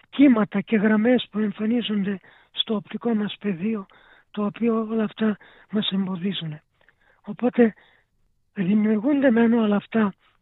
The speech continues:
με το που προχωράμε στην ηλικία, δηλαδή με τα γεράματα, ας πούμε, με την όριμη ηλικία, μετά τα πενήντα συνήθως, αλλά και μετά την ηλικία αυτή συνήθως δημιουργείται η πρεσβυοπία,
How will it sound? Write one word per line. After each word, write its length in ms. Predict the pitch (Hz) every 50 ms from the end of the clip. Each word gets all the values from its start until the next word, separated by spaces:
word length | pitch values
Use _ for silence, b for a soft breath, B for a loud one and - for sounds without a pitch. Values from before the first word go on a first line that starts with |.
| _ _ _ _ _ _ _ _ _
με 100 | - 202
το 320 | - - 202 196 190 185 175 _ _ _ _ _ _
που 100 | _ 202 _
προχωράμε 520 | - 202 190 - - 208 220 220 202 196
στην 220 | 180 - - 190 196
ηλικία, 380 | 185 190 - - - 214 190
δηλαδή 300 | 165 160 185 165 175 208
με 100 | 202 196
τα 120 | 190 - 180
γεράματα, 500 | 170 196 196 208 214 190 180 - - 175
ας 140 | 160 - -
πούμε, 300 | _ - 185 175 202 214 _ _ _ b b b b b b b b b b b
με 120 | 220 254
την 180 | 247 - 214 202
όριμη 300 | 226 226 214 202 196 196
ηλικία, 440 | 190 180 - 180 165 - 233 233 214
μετά 220 | 202 208 - 240
τα 120 | 233 214 202
πενήντα 460 | - 190 185 208 196 180 170 170 - b b b b b b b
συνήθως, 680 | b - - 214 202 190 202 - - 254 247 - - - _ _ _ _ b b b b b b b b b b b b b
αλλά 420 | - 220 220 226 220 214 208 - _ _ _ _ _ _ _ _
και 140 | - - 240
μετά 340 | 226 220 - 277 277 285 277 - - 208
την 180 | - 220 226 214
ηλικία 440 | 226 196 220 208 - 262 277 262
αυτή 240 | 233 - - - 254
συνήθως 640 | 220 - 220 220 226 262 269 - 202 196 196 - - B B B B B B B -
δημιουργείται 580 | 214 220 220 226 202 208 226 269 - - 240
η 100 | 226 220
πρεσβυοπία, 840 | - - 202 208 175 170 185 202 214 - - 269 294 254 196 175